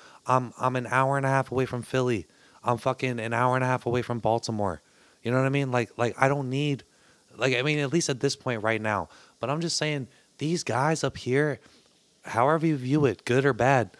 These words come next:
are fucking cutthroat. You know what I'm saying? And it makes you fucking strong. It makes you a better comic. And I'm telling you, like, these guys around here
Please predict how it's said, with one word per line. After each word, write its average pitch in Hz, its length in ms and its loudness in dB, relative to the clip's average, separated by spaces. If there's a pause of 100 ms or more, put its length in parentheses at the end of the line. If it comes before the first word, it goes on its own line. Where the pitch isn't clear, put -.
(140)
are 104 120 -2
fucking 147 460 -2
cutthroat. 131 680 0
You 120 100 -4
know 135 60 -2
what 143 60 0
I'm 139 60 -4
saying? 147 320 0 (300)
And 127 100 -2
it 120 120 -2
makes 127 380 -4
you 156 260 0 (120)
fucking 123 380 -6
strong. 117 600 2 (320)
It 107 100 -6
makes 127 260 -4
you 135 180 0
a 98 120 -2
better 107 320 -2
comic. 131 500 0 (300)
And 113 100 -4
I'm 117 100 -4
telling 123 340 -6
you, 113 100 -8
like, 95 240 -4
these 131 240 -4
guys 123 480 2
around 107 320 -2
here 107 400 -2